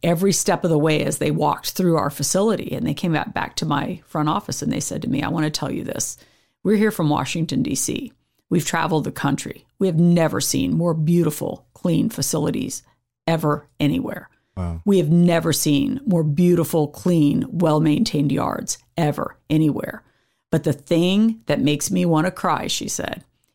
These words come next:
Speaker 1: "is the personal interactions with the children." She said, "You can tell it's a practice.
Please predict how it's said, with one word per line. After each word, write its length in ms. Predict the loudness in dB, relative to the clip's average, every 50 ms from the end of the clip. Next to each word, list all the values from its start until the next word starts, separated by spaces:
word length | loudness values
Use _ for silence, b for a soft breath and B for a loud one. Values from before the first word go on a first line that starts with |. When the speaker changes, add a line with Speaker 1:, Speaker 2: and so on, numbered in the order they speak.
| _ _
Speaker 1:
"is 240 | 2 2 2 2 0
the 80 | -2 -4
personal 600 | -6 -4 -2 -2 0 0 0 0 0 0 -2 0
interactions 680 | 0 2 2 2 2 0 0 -2 -2 -2 -2 -4 -4 -4
with 100 | -6 -6
the 80 | -4
children." 460 | -4 -2 -2 -2 -2 -2 -4 -8 -8 -8
She 160 | -6 -6 -4
said, 300 | -2 -2 -2 -2 -2 -2
"You 80 | -4 -4
can 140 | -2 -2 -4
tell 380 | -2 -2 -2 -2 -2 -2 -6 -8 -12
it's 120 | -10 -10
a 40 | -10
practice. 640 | -8 -8 -8 -8 -8 -8 -12 -14 -12 -10 -10 -10